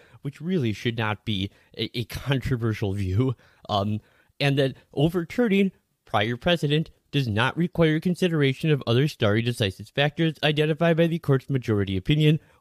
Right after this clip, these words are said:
or also Kavanaugh's concurrence. And here is what Thomas had to say about that in Dobbs.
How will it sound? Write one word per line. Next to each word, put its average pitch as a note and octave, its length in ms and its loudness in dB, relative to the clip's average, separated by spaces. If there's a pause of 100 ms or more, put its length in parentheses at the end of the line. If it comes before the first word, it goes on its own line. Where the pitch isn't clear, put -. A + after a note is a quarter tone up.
or E3+ 220 6
also A#2 340 -2
Kavanaugh's A2 640 -2 (320)
concurrence. D3+ 720 0 (600)
And C3+ 200 2
here E3 200 2
is C#3 240 0
what C3+ 180 2
Thomas B2 400 0
had A2 160 0
to A2 80 -8
say G#2 280 -2
about F#2 320 -6
that A#2+ 280 0 (260)
in F#2+ 400 -4
Dobbs. C3 520 0